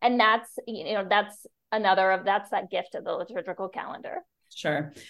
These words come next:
Speaker 2: For a family who's like, "Ooh, I kinda wanna start incorporating this," you had mentioned maybe starting with Advent, 'cause that's a,
Speaker 1: Mm-hmm.
Speaker 2: it's a perfect time. But do you have other kind of advice or tips for people who are trying to, you know, start bringing this into their family life?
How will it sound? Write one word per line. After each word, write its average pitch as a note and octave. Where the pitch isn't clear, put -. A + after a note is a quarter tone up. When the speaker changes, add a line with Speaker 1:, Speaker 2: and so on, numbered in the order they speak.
Speaker 2:
For A3+
a -
family C#4+
who's C4
like, E3+
"Ooh, D4
I D#3
kinda G#3+
wanna G#3+
start F#3+
incorporating F3
this," D3
you G3
had G#3+
mentioned F#3
maybe F3
starting E3+
with F3+
Advent, D#3
'cause -
that's C#3+
a, C#3+
Speaker 1:
Mm-hmm. -
Speaker 2:
it's -
a -
perfect E3
time. D#3
But E3
do F3+
you B3
have A3
other F#3+
kind F#3+
of F3
advice D#3+
or D#3
tips -
for D#3+
people D#3
who D#3
are D3+
trying D3
to, C#3+
you F#3
know, E3+
start F3
bringing F3
this D#3
into D#3
their C#3+
family C#3
life? F2+